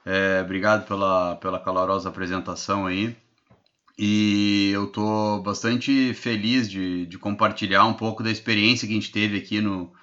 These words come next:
extremo sul do país, aqui em Pelotas, ah, com as nossas estratégias de, de atendimento móvel e digital, ah, um pouco antes da pandemia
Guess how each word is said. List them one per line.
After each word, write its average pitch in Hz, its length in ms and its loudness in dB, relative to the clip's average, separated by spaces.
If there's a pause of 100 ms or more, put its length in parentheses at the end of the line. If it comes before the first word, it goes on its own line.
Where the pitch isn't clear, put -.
(240)
extremo 117 440 2
sul 113 200 -4
do 107 120 -2
país, 101 400 0
aqui 98 180 -4
em 95 60 0
Pelotas, 98 760 -2 (540)
ah, 104 560 4
com 110 80 0
as 110 100 4
nossas 110 360 0
estratégias 107 840 0
de, 90 760 -2 (220)
de 92 100 -4
atendimento 104 840 0
móvel 104 760 4
e 92 280 -2
digital, 98 840 0 (480)
ah, 101 800 2
um 123 80 -2
pouco 156 320 -4
antes 156 260 0
da 113 100 0
pandemia 110 760 0